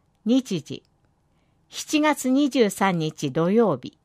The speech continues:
午後五時から六時四十分。なお、会場への来場申し込みは終了しました。内容、アスリート等による入場パレード、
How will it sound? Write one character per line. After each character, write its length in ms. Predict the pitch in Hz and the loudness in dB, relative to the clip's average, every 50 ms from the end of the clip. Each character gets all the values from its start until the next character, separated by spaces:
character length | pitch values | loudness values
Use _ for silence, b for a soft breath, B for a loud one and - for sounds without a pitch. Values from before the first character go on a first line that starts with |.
| - 180 | -10 -2
午 180 | 165 220 247 | 0 2 2
後 220 | 240 208 170 135 135 | 2 2 0 -2 -2
五 200 | 135 - 247 311 | 2 4 4 4
時 140 | - - 233 | 4 0 -6
か 180 | - - 143 135 | -4 -4 -2 -2
ら 180 | 131 123 - - - | -2 -4 -8 -8 -4
六 360 | 156 175 185 190 - 320 302 | 0 0 0 2 2 0 -2
時 160 | - 233 190 | 0 0 0
四 200 | 165 156 160 165 | 0 0 0 -2
十 160 | 151 - 160 151 - _ - | -2 -2 -4 -4 -6 _ -12
分。 300 | 135 127 123 123 - - _ _ _ _ _ _ _ _ _ _ _ _ _ - | -8 -8 -8 -8 -10 -14 _ _ _ _ _ _ _ _ _ _ _ _ _ -4
な 220 | 202 214 202 190 | 0 2 2 2
お、 80 | 185 - b b b b | 2 -2 b b b b
会 260 | b - 226 269 302 | b 2 2 2 2
場 300 | - 311 302 294 285 277 | 4 2 2 4 4 4
へ 140 | 269 269 254 | 2 2 2
の 240 | 220 180 135 123 - | 2 0 0 -2 -2
来 240 | - 147 175 226 269 | 0 2 2 2 2
場 220 | - 277 262 254 | 2 2 2 2
申 240 | 247 220 214 220 247 | 2 2 2 0 0
し 80 | 240 - | -2 -2
込 140 | - 262 226 | 0 0 2
み 160 | 220 208 202 | 2 2 0
は 120 | 185 165 | 0 -2
終 320 | - - - 165 185 247 247 | -4 -4 0 2 2 2 4
了 220 | 247 233 220 202 | 4 2 2 2
し 180 | 175 - - 160 | 0 -4 -4 -4
ま 140 | 147 143 | -2 -4
し 160 | - - - - | -6 -8 -12 -12
た。 160 | - - - _ _ _ _ _ _ _ _ _ _ _ _ _ _ _ _ _ _ _ _ _ _ _ _ - | -12 -14 -14 _ _ _ _ _ _ _ _ _ _ _ _ _ _ _ _ _ _ _ _ _ _ _ _ -6
内 320 | 170 180 196 196 190 175 | -2 0 0 0 0 -2
容、 340 | 170 156 139 131 127 - - - _ _ _ _ _ _ _ _ _ _ _ _ _ _ - | -2 -4 -4 -4 -8 -10 -14 -20 _ _ _ _ _ _ _ _ _ _ _ _ _ _ 0
ア 160 | 185 202 214 | 2 2 2
ス 180 | - - 302 269 | 2 -2 -2 0
リ 200 | 294 294 285 269 | 0 0 0 -2
ー 20 | |
ト 180 | - - 226 220 | -2 -2 -2 0
等 240 | - 262 254 247 | 0 2 2 2
に 180 | 226 190 156 147 | 0 0 -2 -2
よ 140 | 143 139 135 | -2 -4 -4
る 140 | 131 135 135 | -6 -6 -4
入 260 | 139 151 190 247 285 | 0 2 2 2 2
場 260 | - 247 240 226 208 | 4 2 2 2 2
パ 180 | - - 175 165 | 0 -2 -4 -2
レ 180 | 160 151 143 135 | -2 -2 -2 -4
ー 60 | - | -6
ド、 160 | - 123 - | -8 -10 -12